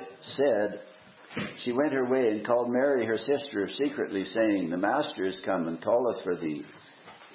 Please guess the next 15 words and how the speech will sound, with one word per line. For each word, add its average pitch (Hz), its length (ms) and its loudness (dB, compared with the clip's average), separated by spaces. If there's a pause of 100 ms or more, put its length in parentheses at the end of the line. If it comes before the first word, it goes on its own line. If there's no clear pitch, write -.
(460)
As 110 160 -2
soon 165 160 2
as 151 140 0
she 131 80 -2
heard 131 300 0
that, 98 260 4 (160)
she 110 80 0
arose 123 420 4
quickly 107 380 2
and 101 160 0
came 127 220 0
unto 127 220 2
him. 87 280 -2
Now 107 200 4
Jesus 139 360 2